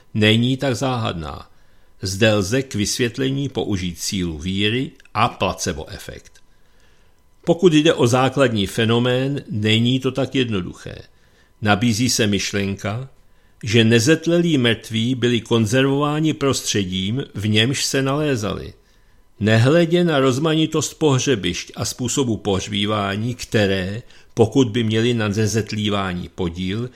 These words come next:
by museli učinit z dotyčného fenoménu masový jev, hovoří další skutečnosti docela jiným jazykem. Tak se ukazuje,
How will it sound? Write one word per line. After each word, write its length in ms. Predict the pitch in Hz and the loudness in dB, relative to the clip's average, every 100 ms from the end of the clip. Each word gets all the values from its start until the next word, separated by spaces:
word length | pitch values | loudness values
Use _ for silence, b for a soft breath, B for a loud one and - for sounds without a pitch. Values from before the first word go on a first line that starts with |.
| B B - | B B -4
by 200 | 101 107 | 2 4
museli 560 | 113 127 - 190 190 | 4 2 2 4 2
učinit 580 | - 127 - 139 147 147 | 2 -2 0 0 0 -2
z 100 | 113 | -2
dotyčného 640 | 113 107 135 - 147 127 101 | -2 -2 -4 -4 -4 -2 -4
fenoménu 680 | - 107 117 123 123 131 | -2 -2 0 0 0 0
masový 600 | 123 101 - 123 107 104 78 | 0 -2 -2 -6 -4 -4 -6
jev, 320 | 85 - - b b b b | -10 -12 -16 b b b b
hovoří 580 | - 104 127 147 120 92 | 0 0 2 0 0 -2
další 540 | 98 98 107 - 147 | -2 -2 -2 -4 -6
skutečnosti 840 | - - 110 110 - 117 - - | -6 -6 -4 -4 -4 -6 -6 -8
docela 500 | 110 92 87 - 113 | -6 -4 -4 -2 0
jiným 360 | 120 107 113 120 | 0 0 -2 -2
jazykem. 640 | 113 98 90 - 67 113 90 _ _ _ _ _ _ _ _ - | -2 -4 -8 -10 -12 -14 -20 _ _ _ _ _ _ _ _ -6
Tak 200 | 160 160 | -4 0
se 140 | 214 | 0
ukazuje, 840 | - 117 127 107 95 98 90 95 | 0 -2 0 0 0 -2 -2 -6